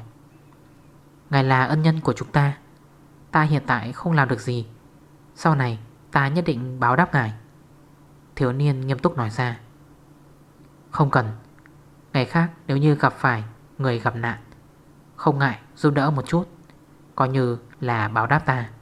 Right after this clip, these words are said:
Trường Sinh xoay người muốn đi. Chưa từng nghĩ tới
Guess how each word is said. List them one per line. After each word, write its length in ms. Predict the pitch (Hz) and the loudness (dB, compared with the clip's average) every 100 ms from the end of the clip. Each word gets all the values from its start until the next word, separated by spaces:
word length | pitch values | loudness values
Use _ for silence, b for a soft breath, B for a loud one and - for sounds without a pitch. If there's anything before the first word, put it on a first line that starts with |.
| - - - - - - - - - | -20 -20 -20 -20 -20 -20 -20 -20 -2
Trường 180 | 139 | -2
Sinh 240 | 123 151 147 | 0 0 0
xoay 200 | 156 143 | 0 -2
người 140 | 117 | -2
muốn 160 | 107 110 | -4 -4
đi. 260 | 131 127 - - _ - - - _ - - - | -4 -6 -12 -20 _ -20 -20 -20 _ -20 -20 -4
Chưa 140 | 190 | 0
từng 200 | 175 127 | 2 2
nghĩ 120 | 131 | 0
tới 360 | 156 131 113 139 | -2 -2 -2 -4